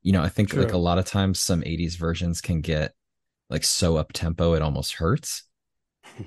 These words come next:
Speaker 1: But, but, like, Fall eighty-three, they are,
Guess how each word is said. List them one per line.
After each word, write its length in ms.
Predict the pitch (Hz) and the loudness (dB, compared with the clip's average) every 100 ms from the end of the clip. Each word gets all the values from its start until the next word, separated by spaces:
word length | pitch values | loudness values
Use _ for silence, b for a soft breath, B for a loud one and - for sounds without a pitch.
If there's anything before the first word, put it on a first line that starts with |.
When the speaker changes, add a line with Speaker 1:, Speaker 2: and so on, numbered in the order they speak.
| - | -2
Speaker 1:
But, 360 | - 95 85 - _ _ _ _ _ _ _ _ _ - | 4 6 6 0 _ _ _ _ _ _ _ _ _ -12
but, 280 | 95 98 - - - | -2 0 0 -8 -4
like, 260 | 95 98 - | 2 2 0
Fall 340 | - 104 117 | 0 4 4
eighty-three, 500 | 101 95 78 101 101 | 4 2 0 0 0
they 160 | 82 82 | 2 0
are, 340 | 80 78 76 | 0 -2 -4